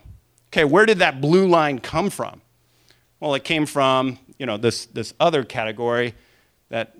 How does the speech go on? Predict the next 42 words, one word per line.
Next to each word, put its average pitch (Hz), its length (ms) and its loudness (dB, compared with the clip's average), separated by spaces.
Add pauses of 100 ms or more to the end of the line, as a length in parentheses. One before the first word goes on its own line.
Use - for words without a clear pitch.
you 127 100 -14
know, 113 100 -6
nobody 131 300 -4
can 131 180 -12
really 117 220 -8
tell 127 460 -6
who 113 220 -8
it 104 60 -8
is, 101 320 -8
and 117 140 -10
that's 117 180 -6
presumably 135 640 0
where 107 280 -4
your 107 320 -6
unpopular 127 640 -4
artists 110 320 -6
who 120 100 -12
are 104 80 -8
manipulating 104 640 -6
the 101 80 -12
system 120 400 -12
and 110 60 -10
your 104 100 -14
click - 220 -12
frauders 101 440 -10
would 107 120 -16
be 101 100 -14
hanging 95 300 -18
out. 95 160 -20 (640)
Uh, 139 300 2
so, 175 440 2 (380)
you 214 80 0
know, 226 120 6
the 190 100 0
truth - 280 0
is, 185 380 2
it 170 160 -4
doesn't 208 340 0
really 165 460 4
upset - 640 -2 (1500)
the 135 240 2
current, 160 400 2